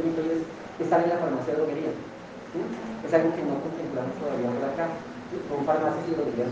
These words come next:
grandes, unas de Pin Verde son muy bonitas. Uno gestiona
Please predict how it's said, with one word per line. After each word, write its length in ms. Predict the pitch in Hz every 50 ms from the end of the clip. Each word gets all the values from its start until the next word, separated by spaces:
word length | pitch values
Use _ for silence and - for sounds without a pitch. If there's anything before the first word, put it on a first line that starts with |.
| -
grandes, 320 | 147 147 147 147 139 143 - - - 139
unas 160 | 143 143 127
de 80 | 123 113
Pin 240 | - 113 113 117 135
Verde 160 | 131 135 135
son 160 | - 135 123 123 151
muy 80 | 165
bonitas. 400 | 160 160 117 - - - 143 - - - - - - - - - - - - - - - -
Uno 160 | 160 170 170
gestiona 560 | 170 165 - - - 147 165 180 190 -